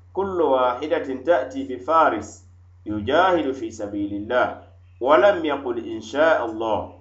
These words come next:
فطاف عليهن فلم تحمل إلا امرأة، إلا امرأة واحدة، جاءت بشق رجل، والذي نفسي بيده لو قال إن شاء الله لجاهدوا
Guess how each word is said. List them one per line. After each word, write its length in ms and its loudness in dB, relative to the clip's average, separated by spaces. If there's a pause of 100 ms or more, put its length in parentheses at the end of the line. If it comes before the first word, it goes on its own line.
(100)
فطاف 500 4
عليهن 640 2
فلم 380 -2
تحمل 440 -6
إلا 240 -4
امرأة، 560 2 (400)
إلا 260 4
امرأة 520 2
واحدة، 680 0 (420)
جاءت 360 6
بشق 540 -6
رجل، 440 0 (520)
والذي 840 0 (840)
نفسي 540 2
بيده 680 0
لو 240 4
قال 480 2 (340)
إن 140 -4
شاء 460 2
الله 400 -2
لجاهدوا 920 -2